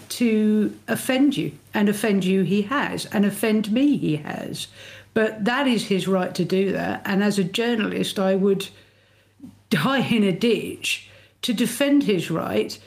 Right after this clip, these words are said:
to say bellendery things like he has. It's not my view, it's not your view, but it is a view sh-, shared by probably millions of people in this country, and he has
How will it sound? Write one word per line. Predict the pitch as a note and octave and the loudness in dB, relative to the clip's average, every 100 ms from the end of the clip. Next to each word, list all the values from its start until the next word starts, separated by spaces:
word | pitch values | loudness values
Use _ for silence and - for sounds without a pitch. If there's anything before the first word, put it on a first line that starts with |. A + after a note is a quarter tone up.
| - - | -20 -4
to | B3 | -2
say | - B3+ A#3 | -2 0 0
bellendery | E3+ A3+ A#3+ A#3+ A#3 A#3 A#3 | 2 2 4 4 4 4 2
things | A#3+ A#3+ B3 B3 | 2 2 2 2
like | B3 B3+ | -2 0
he | A#3+ | 0
has. | A3 D#4 - - - - - _ - | 0 -2 -4 -8 -10 -12 -14 _ -10
It's | B3+ G#3+ A#3+ | -6 -2 2
not | A#3+ C#4+ - | 2 0 0
my | E3+ E3 | 0 0
view, | D3+ - G3 | -2 0 0
it's | G#3 - | 0 0
not | G#3+ G#3+ F#3+ | 0 0 2
your | G3+ A3+ | 2 2
view, | - - - A3 | 0 -4 -2 -2
but | - A#3+ | 0 0
it | A3+ | 2
is | B3+ C4 | 0 0
a | D#4 | 0
view | F3 E3 | 2 2
sh-, | E3+ - - | 0 -2 -4
shared | - B3+ A#3 - | -4 -2 0 0
by | B3 A#3+ A#3 - - - | 0 0 -2 -6 -20 -10
probably | - B3+ B3 C#4+ C4+ C4 - _ - | -2 0 2 2 2 -2 -12 _ 2
millions | C4+ F4+ F#4+ C4 F3+ D3+ | 4 4 4 4 2 0
of | C#3 | -6
people | - D#3 D3 D#3 | -2 -2 -2 -4
in | D#3 | 0
this | D#3 D3 | 0 -2
country, | - D#3+ - - C#3 D#3+ G#3 - | -4 -6 -8 -8 -4 -2 -2 0
and | B3 C4 | 2 2
he | C4+ | 2
has | - D4+ C#4 - A#3 A#3+ | 0 0 0 0 -2 -2